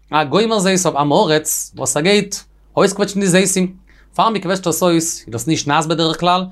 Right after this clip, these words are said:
ווארט דאס נישט מוכשר לקבל טומאה. ווען מען נעמט זיין בית שבת, ווארט דאס נאס, פון די מויל, פון די שמן, וואס גייט דא ארויס, ווארט מוכשר, און זיי קען שוין טמא ווערן. איז דא עם ארץ, איז פארער, ברענגט אריין, אלעס אריין אין בית שבת,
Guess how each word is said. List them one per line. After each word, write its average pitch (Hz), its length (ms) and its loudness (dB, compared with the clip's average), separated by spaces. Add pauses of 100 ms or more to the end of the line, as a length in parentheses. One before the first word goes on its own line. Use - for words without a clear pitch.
(260)
ווארט 196 140 2
דאס 185 120 -4
נישט 185 140 -6
מוכשר 208 260 0
לקבל 175 340 0
טומאה. 214 240 0
ווען 190 100 -12 (380)
מען 110 100 -6
נעמט 156 140 0
זיין 151 280 0
בית 160 100 2
שבת, 196 380 2
ווארט 151 160 0
דאס - 180 -6
נאס, 196 360 2
פון 120 140 -6
די 107 80 -4
מויל, 170 420 4
פון 120 160 -10
די 110 60 -10
שמן, 208 140 -2
וואס 202 140 0
גייט 185 140 2
דא 180 60 2
ארויס, 175 280 0
ווארט 185 240 2
מוכשר, 220 280 0
און 185 160 2
זיי - 160 -4
קען 202 120 4
שוין 190 140 0
טמא 185 180 4
ווערן. 156 180 2 (680)
איז 117 140 -2
דא 156 140 4 (560)
עם 127 140 -2
ארץ, 160 540 0 (320)
איז - 200 -4
פארער, 175 340 2
ברענגט 180 280 0
אריין, 160 180 0
אלעס 165 220 0
אריין 160 200 2
אין 143 60 -2
בית 151 140 0
שבת, 135 360 2